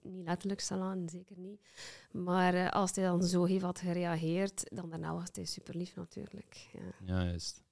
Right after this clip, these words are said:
Speaker 1: Ja.
Speaker 2: Ah. En hoe is dat uiteindelijk, ehm, hoe, ja, hoe is dat uiteindelijk
Speaker 1: Ik ging het
Speaker 2: beëindigd?
Speaker 1: nooit uitgemaakt hebben, maar we voelden ook dat dat niet meer lukte. En de afstand was ook wel groot. Ehm,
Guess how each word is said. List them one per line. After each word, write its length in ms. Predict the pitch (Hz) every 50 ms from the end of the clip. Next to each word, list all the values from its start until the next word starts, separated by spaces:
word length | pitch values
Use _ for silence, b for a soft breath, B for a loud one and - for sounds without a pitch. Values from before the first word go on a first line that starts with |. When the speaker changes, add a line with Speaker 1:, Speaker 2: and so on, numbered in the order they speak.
| _ _
Speaker 1:
Ja. 80 | b 165 b b b b b b b b b b b
Speaker 2:
Ah. 320 | - 135 127 117 104 90 92 101 - _ _ _ _ _
En 300 | - 117 113 117 - - 50
hoe 160 | - 135 131
is 60 | 123
dat 100 | - 131
uiteindelijk, 600 | 131 131 - - 120 127 127 127 123 117 - -
ehm, 340 | 120 120 120 117 117 117 117 - - _ _ _ _ _ _ _ - 135 139
hoe, 160 | 135 127 123 123
ja, 220 | 117 113 - - - - - -
hoe 160 | 120 113 117
is 60 | 110
dat 100 | 117 110
uiteindelijk 400 | 107 104 117 110 107 104 - - _ _ _ _ _ _ _ _ _ _
Speaker 1:
Ik 120 | - 208 202 208
ging 20 |
het 100 | 220 214
Speaker 2:
beëindigd? 280 | 208 214 208 196 190 190
Speaker 1:
nooit 120 | 180 175
uitgemaakt 540 | 170 175 170 - 170 156 156 156 156 - -
hebben, 200 | 160 151 160 165
maar 100 | 175 180
we 60 | 185 185
voelden 320 | 185 190 196 208 208 202
ook 80 | 190 196
dat 120 | 190 185
dat 100 | - 202
niet 160 | 190 180 185
meer 120 | 185 180 180
lukte. 600 | 180 185 202 - - - 226 226 233 226 208 - -
En 200 | - 202 202 196
de 240 | 196 - - - -
afstand 360 | - 196 - - - 202 196
was 200 | 202 214 208 202
ook 100 | 208 208
wel 200 | 208 190 185 185
groot. 460 | 185 185 185 185 196 202 - - - -
Ehm, 540 | - - 196 202 202 196 196 196 190 196